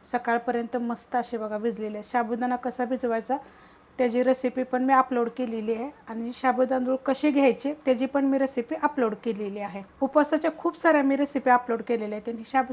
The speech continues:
तांदूळ किती तर अडीचशे ग्रॅम आहे. ह्याच्यासाठी तुम्हाला मी साहित्य सांगते.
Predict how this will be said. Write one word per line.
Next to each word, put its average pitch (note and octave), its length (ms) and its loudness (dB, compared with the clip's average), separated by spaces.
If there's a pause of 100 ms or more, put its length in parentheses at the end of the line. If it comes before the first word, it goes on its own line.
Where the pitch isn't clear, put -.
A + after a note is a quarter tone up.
तांदूळ C4+ 200 -4
किती B3+ 260 -8
तर A#3+ 160 -8
अडीचशे C4 360 0
ग्रॅम G#3 360 -2
आहे. G#3 140 -14 (220)
ह्याच्यासाठी B3 420 -2
तुम्हाला B3 300 0
मी B3 140 0
साहित्य A#3+ 420 0
सांगते. A#3 680 -4